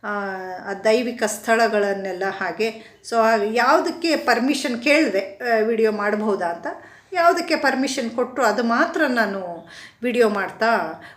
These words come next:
ಹೋದೆ. ಇದು ನೋಡಿ, ಒಂದು ಕೆರೆ, ಕೆರೆಯಲ್ಲಿ ಒಳ್ಳೆ ಕಮಲದ ಹೂವುಗಳು ಅರಳಿತ್ತು, ಸುತ್ತಲೂ ಕಾಡು ತುಂಬ ಚೆನ್ನಾಗಿತ್ತು. So ಆ ಕೆರೆ ಮತ್ತು, ಆ, ಕಮಲದ ಹೂವುಗಳನ್ನು ನಾನು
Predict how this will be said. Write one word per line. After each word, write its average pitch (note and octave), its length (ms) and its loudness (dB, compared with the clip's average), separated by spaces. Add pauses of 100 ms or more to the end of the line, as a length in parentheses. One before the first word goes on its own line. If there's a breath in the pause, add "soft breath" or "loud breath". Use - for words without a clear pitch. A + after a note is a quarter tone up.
(100)
ಹೋದೆ. G3+ 720 -2
ಇದು C4+ 520 6 (280)
ನೋಡಿ, A3+ 200 2
ಒಂದು G#3+ 340 0
ಕೆರೆ, C4+ 580 2
ಕೆರೆಯಲ್ಲಿ C#4 720 0
ಒಳ್ಳೆ G#3 800 0
ಕಮಲದ C4 400 0
ಹೂವುಗಳು G3+ 640 0
ಅರಳಿತ್ತು, G#3 720 0
ಸುತ್ತಲೂ G3+ 580 -2
ಕಾಡು A3 720 -2
ತುಂಬ G#3 300 0
ಚೆನ್ನಾಗಿತ್ತು. F3+ 640 -8 (460 loud breath)
So A3 60 0
ಆ G3+ 160 2
ಕೆರೆ B3+ 460 2
ಮತ್ತು, A3 480 -4
ಆ, F#3+ 540 -8
ಕಮಲದ G#3+ 460 0
ಹೂವುಗಳನ್ನು G3 880 -2
ನಾನು E3+ 680 -12